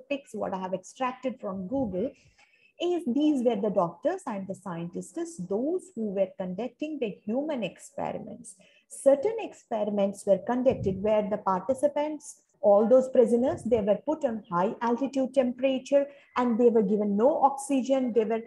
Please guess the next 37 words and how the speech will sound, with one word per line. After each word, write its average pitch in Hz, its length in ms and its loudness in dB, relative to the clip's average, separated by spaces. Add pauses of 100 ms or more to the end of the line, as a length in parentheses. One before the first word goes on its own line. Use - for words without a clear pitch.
(280)
g-, 233 100 4 (160)
put 269 160 6
it 262 100 0
in 233 160 2
the 220 100 2
chambers 269 580 6
of 247 200 0
around 220 280 2
sixty-eight 294 540 0 (100)
thousand 254 380 2 (120)
feet 262 320 -4 (100)
height. 226 400 -2 (280)
And 226 300 0 (240)
finally, 269 420 4
they 226 180 6
want 269 260 4
to 262 60 -2
see 254 200 -2
what 214 240 0
will 226 100 0
be 202 120 -2
the 202 160 0
effect 208 420 -2
on 170 260 -2
them. 147 160 -4 (180)
But 190 220 4 (140)
these 320 360 4
population 202 800 2
were 185 140 4
vulnerable. 285 840 4 (240)
They 254 180 6
had 247 260 -2
no 302 360 2
rights 208 600 -2
to 220 80 -6
defend 254 640 0
against 214 640 0